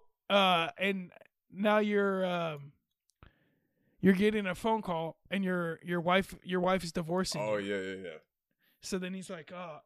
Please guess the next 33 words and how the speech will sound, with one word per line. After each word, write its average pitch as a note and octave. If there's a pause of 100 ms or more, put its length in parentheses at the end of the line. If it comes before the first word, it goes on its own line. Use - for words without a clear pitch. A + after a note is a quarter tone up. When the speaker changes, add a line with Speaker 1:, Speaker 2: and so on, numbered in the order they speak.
(120)
Speaker 1:
so B2+
then E3+
he E3+
gets F3+
the F#3+
phone. F#3+
He's E3+
like, D3
"Oh, D#3+
hold F3+
on. C#3+
I D#3
gotta D#3
take -
this." D3 (560)
Uh, C#3+
it's, -
it, E3 (240)
it's, E3
uh, D3 (100)
<laughs> -
and F#3+
his G3+
problem A#3
with A#3
acting A3
is G3
that G3+
when G3
he F#3
says, G3+
like, F3+
"Oh, G#3